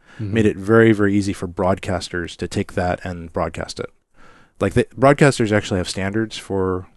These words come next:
Speaker 2: these bits that we're
Speaker 1: Right.
Speaker 2: talking about in this <laughs> episode.
Speaker 1: Right.
Speaker 2: And, and that camera fit that bill. An, an, another Canon camera, the, the, um, I forgot the name of it, but basically it's their other, but smaller s-, uh, smaller sensor kind of broadcast camera,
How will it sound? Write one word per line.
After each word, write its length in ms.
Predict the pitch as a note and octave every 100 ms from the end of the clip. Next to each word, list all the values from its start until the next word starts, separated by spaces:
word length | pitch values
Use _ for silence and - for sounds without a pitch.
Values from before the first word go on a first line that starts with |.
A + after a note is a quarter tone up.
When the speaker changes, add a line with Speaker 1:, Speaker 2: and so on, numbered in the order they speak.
| _ -
Speaker 2:
these 200 | F#2 F2
bits 520 | - G2 - - - -
that 100 | -
we're 60 | G#2
Speaker 1:
Right. 60 |
Speaker 2:
talking 260 | A#2 B2 A#2
about 180 | G#2+ G#2+
in 140 | G2+
this 400 | G#2 - - -
<laughs> 40 | -
episode. 500 | G#2+ - B2 A#2+ A#2+
Speaker 1:
Right. 320 | B2 G2 A2+ - - -
Speaker 2:
And, 400 | A2 A2 G#2 G2 -
and 260 | A2+ G2
that 220 | A2 -
camera 320 | - C3 A#2+ F#2
fit 280 | - A#2
that 220 | - F#2+ -
bill. 240 | F#2 - - - -
An, 200 | A2+ -
an, 200 | A2+ G#2+
another 320 | A#2 B2+ C3+
Canon 280 | C#3 C3 G2
camera, 340 | - G2 F#2+ F2+
the, 340 | F#2 F#2 A2+ - _
the, 280 | G2+ F#2+ F#2
um, 360 | F2+ F2+ F2 - _
I 60 | -
forgot 300 | - G2 E2+
the 80 | F2+
name 180 | F2+ E2+
of 120 | E2
it, 120 | F2
but 140 | - F#2
basically 400 | G#2 - G2 F#2
it's 140 | -
their 160 | G#2 G2
other, 380 | F#2+ G2 F#2 - -
but 120 | G#2
smaller 340 | - G#2 G2
s-, 160 | G2 - -
uh, 160 | G2
smaller 480 | E2+ - G2 G2 F#2+
sensor 500 | - G#2 - G2 F#2+
kind 180 | F2+ F#2+
of 100 | F#2
broadcast 460 | G2 F#2 G#2+ G2 - - -
camera, 320 | - G#2+ A2+